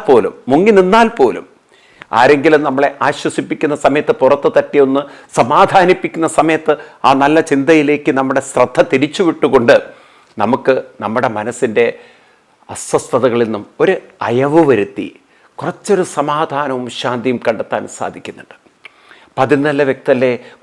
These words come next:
ഈ ബോധം ഒരിക്കലും ഒരു ചിന്തയിലും കുരുങ്ങിക്കിടക്കുന്നില്ല എന്നത്? അപ്പം ആ ബോധത്തിൻ്റെ ഒരു വിശാലത, ബോധത്തിൻ്റെ ഒരു സ്വാതന്ത്ര്യം ഉള്ളത് കൊണ്ടല്ലേ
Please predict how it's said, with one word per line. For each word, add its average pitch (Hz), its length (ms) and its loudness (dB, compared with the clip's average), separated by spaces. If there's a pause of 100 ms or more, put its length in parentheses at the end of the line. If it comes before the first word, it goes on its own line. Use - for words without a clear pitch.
(200)
ഈ 131 140 2
ബോധം 127 600 0
ഒരിക്കലും 123 480 -2 (320)
ഒരു 131 380 2
ചിന്തയിലും 117 540 0 (240)
കുരുങ്ങിക്കിടക്കുന്നില്ല 143 960 -2
എന്നത്? 127 320 -2
അപ്പം - 800 -10
ആ 151 40 4
ബോധത്തിൻ്റെ 160 680 4
ഒരു 156 400 4 (200)
വിശാലത, 156 580 4 (240)
ബോധത്തിൻ്റെ 151 540 4
ഒരു 143 80 -4
സ്വാതന്ത്ര്യം 160 680 2
ഉള്ളത് 160 200 0
കൊണ്ടല്ലേ 143 480 2